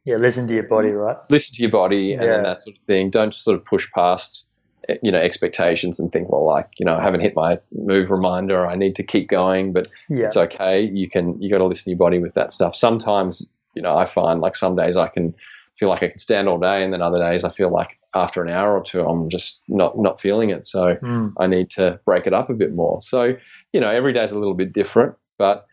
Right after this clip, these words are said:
Speaker 2: it is important to make sure you're standing properly. As
Speaker 1: Yeah.
Speaker 2: you said, be conscious of your, of your footwear, try and distribute your weight evenly, um, be balanced on both feet,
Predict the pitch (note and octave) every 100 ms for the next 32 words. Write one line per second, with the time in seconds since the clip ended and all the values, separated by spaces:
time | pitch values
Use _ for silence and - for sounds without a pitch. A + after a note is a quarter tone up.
0 | _ - E3 E3 D3 B2 A2+ A2 G#2 G#2
1 | G2+ G#2 F2+ - G2 F#2 F2+ - F#2+ -
2 | F#2 F2+ F2 _ _ _ - F#2 E2+ -
3 | F#2 E2+ F2 F2 F2+ - G2 F2+ F2 F2+
4 | E2+ F#2+ F#2+ F#2 G2+ - G2 F#2+ F#2+ F#2
5 | _ _ _ _ - G2+ F#2 F2 - F#2
6 | F2+ E2+ F#2 E2+ F#2 F#2 F#2+ F#2+ F#2 F2+
7 | F2+ F2+ _ _ _ - F2+ F2 F2 F2+
8 | G2 F#2 F#2+ F#2+ G2 - F#2+ F2 F2+ F2
9 | - F2+ F2+ -